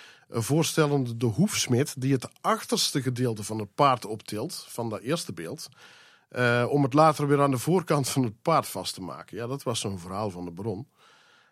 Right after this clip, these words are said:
En tijdens die wandeling kom je overigens nog wat meer uitbeeldingen van de baron tegen, bij particulieren ook gewoon, op, op, op garagedeuren, eh, boven huizen, eh, overal.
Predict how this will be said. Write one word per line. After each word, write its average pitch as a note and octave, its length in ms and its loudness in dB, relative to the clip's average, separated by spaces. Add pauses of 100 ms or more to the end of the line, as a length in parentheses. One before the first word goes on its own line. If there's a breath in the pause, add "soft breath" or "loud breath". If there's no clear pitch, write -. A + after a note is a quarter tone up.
En C3+ 320 4
tijdens D#3 280 4
die C#3 100 0
wandeling D3 360 4
kom C#3 180 2
je B2+ 60 4
overigens A#2+ 340 0
nog A#2+ 160 0
wat A#2 120 0
meer B2 240 2
uitbeeldingen A2+ 560 0
van G#2 80 -2
de G#2+ 80 -2
baron G#2 280 -4
tegen, G#2+ 300 -2
bij G2 80 -8
particulieren A2 720 -4
ook D#2 180 -14
gewoon, E2+ 300 -12
op, G2 180 -16
op, F#2+ 220 -14
op G2 180 -16 (100)
garagedeuren, A2 1000 -2
eh, G#2 80 -4
boven A2 600 -2
huizen, A2+ 560 0
eh, G2+ 220 -6
overal. C3 460 0